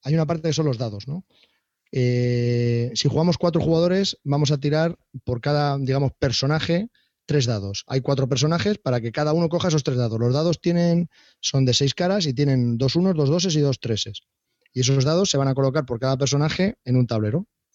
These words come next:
Y cada jugador, dependiendo de un orden de juego, va a coger esos tres dados. Esos tres dados te van a dar la opción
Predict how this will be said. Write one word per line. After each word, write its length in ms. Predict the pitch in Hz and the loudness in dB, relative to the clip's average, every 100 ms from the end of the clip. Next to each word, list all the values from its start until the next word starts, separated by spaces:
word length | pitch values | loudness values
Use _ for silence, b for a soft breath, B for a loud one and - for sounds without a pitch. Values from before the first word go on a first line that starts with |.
| B B - | B B -4
Y 140 | 120 | -4
cada 240 | 110 151 156 | 0 -2 0
jugador, 480 | 165 165 170 202 | 0 0 0 -2
dependiendo 420 | 127 120 120 127 139 | -2 -4 0 2 2
de 80 | |
un 60 | 147 | 2
orden 180 | 151 151 | 2 2
de 60 | |
juego, 340 | 143 170 185 185 | 0 0 -2 -2
va 80 | 135 | -4
a 40 | 135 | -2
coger 200 | 143 151 | 0 0
esos 180 | 139 | 0
tres 180 | - 123 | -2 -4
dados. 360 | 107 104 101 - _ _ B B - | -2 -4 -6 -10 _ _ B B -4
Esos 240 | 143 180 | -2 0
tres 160 | 180 180 | 2 2
dados 240 | 185 175 | 0 0
te 80 | 156 | 0
van 140 | 156 | 0
a 40 | 160 | 0
dar 160 | 160 | 0
la 100 | 143 | 0
opción 480 | 120 - 175 202 | -2 0 0 0